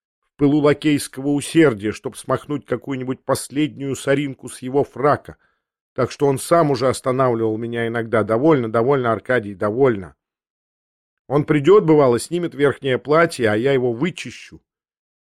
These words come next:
бережно сложу и накрою клетчатым шёлковым платочком. Я знаю, что товарищи смеются и презирают меня за это, отлично знаю, но мне это-то и любо.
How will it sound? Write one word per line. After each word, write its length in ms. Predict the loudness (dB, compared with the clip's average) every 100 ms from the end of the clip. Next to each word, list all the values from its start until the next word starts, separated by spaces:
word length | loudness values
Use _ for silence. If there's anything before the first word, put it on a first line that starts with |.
| _
бережно 500 | 2 4 2 -2 -6
сложу 600 | -6 -2 0 0 0 0
и 80 | 0
накрою 440 | 0 -2 -2 -2
клетчатым 560 | -2 -2 -2 -8 -10 -8
шёлковым 540 | 0 0 0 -6 -2
платочком. 640 | -4 2 2 2 -6 -20 _ _ _ _ _ _ _ _ _ _ _ _ _ _
Я 200 | 0 2
знаю, 360 | 2 2 2 2
что 180 | -2
товарищи 540 | 0 2 4 2 -4 -14
смеются 680 | -12 -10 -8 -6 -8 -8 -10
и 80 | -8
презирают 760 | -10 -2 0 4 4 2 -2
меня 240 | -6 -4
за 140 | 0 0
это, 260 | 0 -4
отлично 640 | -8 -8 -2 -2 -2 -6 -6
знаю, 320 | -4 -4 -4
но 100 | -6
мне 220 | -6 -4
это-то 540 | -2 0 0 -2 -6 -6
и 180 | -6 -6
любо. 540 | -4 -2 -2 -6